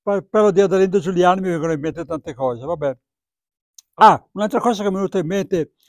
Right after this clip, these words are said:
prima facevo tanti corsi, adesso li facciamo su YouTube così, ma prima li facevo tanti corsi, c'era certi posti che c'era anche tanta gente, che centinaia di persone.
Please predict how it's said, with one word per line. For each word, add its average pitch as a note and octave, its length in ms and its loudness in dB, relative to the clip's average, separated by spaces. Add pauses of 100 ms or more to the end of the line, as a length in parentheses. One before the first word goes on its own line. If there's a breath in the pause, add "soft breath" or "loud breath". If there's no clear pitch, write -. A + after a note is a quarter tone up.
(1000)
prima B3+ 260 2
facevo G#3+ 360 2
tanti G#3+ 280 -2
corsi, F3 560 2 (300)
adesso G3+ 340 0
li F#3 100 0
facciamo F3+ 380 -6
su G3 140 -10
YouTube G3 280 0
così, F#3 220 -2
ma G3+ 140 -6
prima C#4 240 -2
li F#3 80 -4
facevo G3+ 240 -2
tanti G#3 240 -4
corsi, F3 460 -2
c'era E3+ 260 -6
certi F#3+ 320 -8
posti A#3 240 -10
che G#3+ 100 -6
c'era F#3 180 -4
anche D3+ 140 -8
tanta D3+ 260 -6
gente, D3+ 340 -4
che C3 100 -8
centinaia D#3 380 -6
di D#3+ 100 -8
persone. C#3+ 540 -6